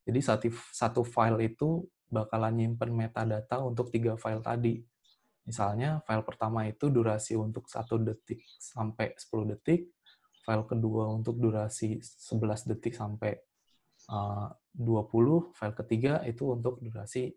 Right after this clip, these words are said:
seterusnya sampai habis gitu. Nah, itu si playlist ini yang bakalan,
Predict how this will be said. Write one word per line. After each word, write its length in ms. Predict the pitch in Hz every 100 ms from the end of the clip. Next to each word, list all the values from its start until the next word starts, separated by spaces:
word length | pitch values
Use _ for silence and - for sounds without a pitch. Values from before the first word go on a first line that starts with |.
| _
seterusnya 480 | - 120 147 - 117
sampai 240 | 110 98 101
habis 320 | 101 110 117
gitu. 320 | - - - _ _ _ _ _ _ _ -
Nah, 160 | 101 110
itu 320 | 113 160 160 - _ _ - - -
si 160 | - 113
playlist 480 | 117 117 113 117 127
ini 240 | 135 139
yang 80 | 127
bakalan, 560 | 107 104 104 117 131